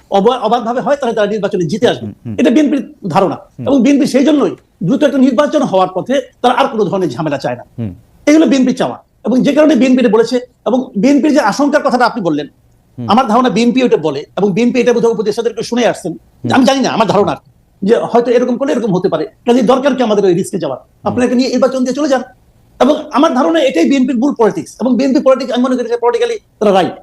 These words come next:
Speaker 1: তারা একদম ঠিক কাজটা করেছে আমার মনে হয়।
Speaker 2: So, তো বিএনপি কে আশা করতেছে যে এই সরকার বিভিন্নভাবে,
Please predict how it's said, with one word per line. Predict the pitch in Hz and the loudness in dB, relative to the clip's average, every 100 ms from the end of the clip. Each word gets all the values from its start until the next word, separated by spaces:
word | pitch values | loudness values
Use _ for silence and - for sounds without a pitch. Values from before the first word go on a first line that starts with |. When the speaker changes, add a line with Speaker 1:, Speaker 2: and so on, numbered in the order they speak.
| _ _ - | _ _ -2
Speaker 1:
তারা | 226 | 0
একদম | 220 226 | 0 -2
ঠিক | 254 | 0
কাজটা | 247 - | 0 -2
করেছে | 156 143 160 | -4 -6 -4
আমার | 143 | -4
মনে | 139 | -4
হয়। | 113 - - - | -8 -18 -20 -2
Speaker 2:
So, | 185 | -2
তো | 180 196 - | 0 -2 0
বিএনপি | 143 180 240 | 2 2 2
কে | 240 | 0
আশা | 180 202 | 0 0
করতেছে | 202 196 202 214 | -6 -8 -8 -4
যে | 208 | -2
এই | 180 | -2
সরকার | 156 151 151 190 180 | 0 -2 0 0 0
বিভিন্নভাবে, | 143 160 165 143 151 165 | 0 -4 -4 -4 -2 0